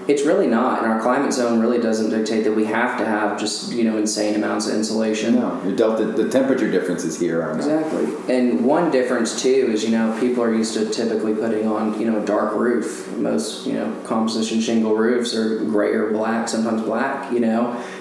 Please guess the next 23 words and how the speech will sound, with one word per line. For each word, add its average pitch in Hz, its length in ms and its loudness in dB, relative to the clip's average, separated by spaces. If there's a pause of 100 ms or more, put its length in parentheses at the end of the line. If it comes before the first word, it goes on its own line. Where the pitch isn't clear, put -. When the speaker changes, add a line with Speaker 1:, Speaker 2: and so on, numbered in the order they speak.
Speaker 1:
But 110 180 4
we 123 120 6
ended 113 180 2
up 110 140 2
using 110 300 2
T 113 200 0
P 110 200 2
O, 117 220 2
and 104 100 0
that's 104 160 0
just 104 240 -2
white, 104 340 0
it's 95 140 -2
reflective, 104 840 0 (320)
you 104 120 -4
know, 104 200 0
it's, 104 200 -2
it's 104 200 0
a, 98 300 -4
a - 60 -6
clean-looking 104 640 0
product. 104 520 0
And 101 400 -2